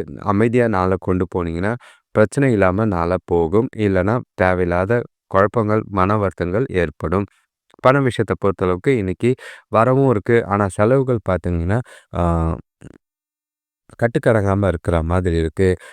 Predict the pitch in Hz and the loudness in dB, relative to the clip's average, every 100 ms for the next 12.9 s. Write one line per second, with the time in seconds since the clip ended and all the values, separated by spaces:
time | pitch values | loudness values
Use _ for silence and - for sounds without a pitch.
0 | _ - 123 98 101 123 139 - 127 - | _ -8 0 0 2 4 2 2 -2 -2
1 | _ - _ - 110 117 135 147 117 107 | _ -20 _ -6 0 2 2 2 0 0
2 | 104 98 95 95 95 120 101 92 92 95 | 0 0 -2 -2 -2 -2 0 0 0 2
3 | 104 87 95 98 87 87 107 92 90 82 | 2 0 0 0 0 -2 -2 -2 0 -4
4 | - 78 85 82 85 80 80 139 - - | -4 -4 -4 -2 -2 -2 0 0 -2 -16
5 | - 107 117 131 123 98 95 - 135 117 | -10 0 2 2 4 4 2 2 0 0
6 | - 107 104 98 92 131 123 - 104 98 | -4 -4 0 0 0 -2 -2 -4 -2 -2
7 | - 123 95 90 87 104 - 95 98 95 | -2 -2 0 0 0 -4 -4 -2 -2 -2
8 | 98 87 87 90 87 82 80 98 123 85 | -4 -2 0 0 0 -2 -2 -2 -2 -2
9 | 82 - 95 82 76 - 98 - - - | -4 -6 -6 -6 -4 -2 -2 -2 -14 -6
10 | - 113 120 110 95 90 92 - 87 85 | 4 4 4 0 -2 -2 -4 0 0 0
11 | 131 127 - 92 - 98 90 92 85 - | 0 0 2 2 4 2 2 -2 -2 -4
12 | 87 90 80 90 92 107 - - - | -2 -2 0 0 0 -2 -6 -16 -20